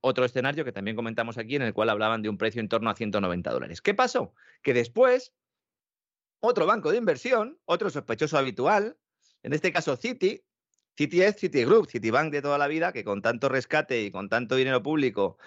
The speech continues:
por delante y por detrás, dijeron, "Pues hacemos más corto, ¿verdad?, el nombre y nos quedamos con Citi", ¿no? Publicó un análisis justo en el sentido contrario. <laughs>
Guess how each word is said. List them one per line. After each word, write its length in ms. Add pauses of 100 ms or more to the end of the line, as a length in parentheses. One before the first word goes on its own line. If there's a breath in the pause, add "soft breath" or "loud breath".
(140 loud breath)
por 160
delante 300
y 20
por 160
detrás, 360
dijeron, 340
"Pues 260 (260)
hacemos 300
más 200
corto, 340
¿verdad?, 260
el 80
nombre 200
y 40
nos 100
quedamos 300
con 160
Citi", 260
¿no? 220 (580 loud breath)
Publicó 360
un 80
análisis 760 (800)
justo 540
en 80
el 80
sentido 260
contrario. 540
<laughs> 500